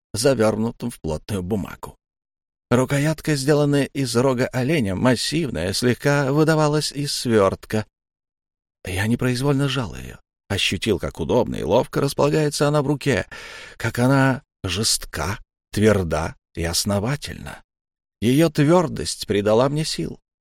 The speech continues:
Меня озарило. Мгновенно я выхватил из свёртка нож — в три прыжка догнал злобную гадину, упыря в сладкой личине женщины, и с размаху всадил сталь в её мягкое тельце.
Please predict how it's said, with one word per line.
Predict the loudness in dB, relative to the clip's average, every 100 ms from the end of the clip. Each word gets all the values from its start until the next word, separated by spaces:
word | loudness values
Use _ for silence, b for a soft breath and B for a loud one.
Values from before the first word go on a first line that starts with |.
| _ _ _ _ _ -2
Меня | 2 4 4 2 0 -4 -6
озарило. | -4 0 0 -2 -4 -6 -10 -14 _ _ _ _ _ 0
Мгновенно | 4 4 4 4 4 4
я | 4 4
выхватил | 4 4 2 2 2
из | 0 -2
свёртка | 2 6 6 4 4 6
нож — | 6 4 2 -4 _ _ _ -12
в | -2
три | 2 2
прыжка | 2 2 2 0 0 0 2
догнал | 4 2 2 2 2 2 0
злобную | 0 2 2 2 4 6 6
гадину, | 4 2 0 -2 -2 0
упыря | 0 2 4 4 2
в | -2
сладкой | -2 2 2 0 -2 0
личине | 0 0 0 2 4
женщины, | 4 4 2 -2 2 2
и | 2
с | 0
размаху | 2 4 2 2 2 2 0
всадил | -4 0 2 2 0
сталь | 0 -2
в | 0
её | 0 2
мягкое | 2 0 -2 -4 -4
тельце. | -4 -10 -8 -10